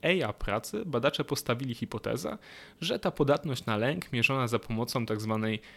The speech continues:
Anxiety Sensit-, Sensitivity Index three, em, jeśli w tym wskaźniku asi będziemy mieli więcej niż siedem punktów,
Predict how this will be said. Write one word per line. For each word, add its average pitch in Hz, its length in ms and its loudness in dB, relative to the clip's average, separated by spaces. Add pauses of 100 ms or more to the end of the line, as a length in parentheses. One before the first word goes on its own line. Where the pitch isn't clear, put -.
(140)
Anxiety 127 560 4
Sensit-, 127 540 -2 (100)
Sensitivity 120 720 -2
Index 123 580 0 (460)
three, 110 520 0 (480)
em, 104 400 2 (100)
jeśli 160 340 0
w - 40 -8
tym 127 380 0 (280)
wskaźniku 117 680 2 (280)
asi 113 440 2
będziemy 113 360 0
mieli 120 220 2
więcej 123 320 0
niż 110 100 -2
siedem 107 300 2
punktów, 180 500 -2